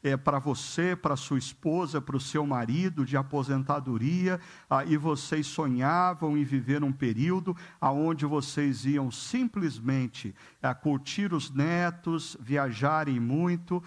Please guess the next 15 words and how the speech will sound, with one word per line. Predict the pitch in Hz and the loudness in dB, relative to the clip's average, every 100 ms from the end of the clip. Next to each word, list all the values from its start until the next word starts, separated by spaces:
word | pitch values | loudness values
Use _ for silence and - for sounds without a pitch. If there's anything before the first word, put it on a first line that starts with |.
| - - | -10 -8
ah, | - 139 143 151 - | -2 2 2 0 -2
e | 151 151 165 | -4 -2 -4
algumas | - 143 139 147 143 | -2 -2 0 -2 0
pessoas | - 135 - 139 135 131 | -2 -4 -2 0 0 -2
tiveram | - 135 135 131 131 | -4 -2 0 0 -2
a | |
experiência, | 120 - 120 117 123 127 - 123 123 - _ _ | -2 -4 0 0 0 -2 -4 -4 -6 -16 _ _
de | 120 147 | 0 2
repente, | 143 135 143 143 147 | 2 2 0 0 0
da | 139 | -2
perda | 135 - 151 170 139 101 87 - _ _ _ | -2 -2 2 2 0 -4 -10 -14 _ _ _
do | 120 131 | -4 -4
seu | - 120 | -2 -2
ente | 120 113 - | 0 -2 -4
querido. | 120 107 95 - | -4 -2 -4 -6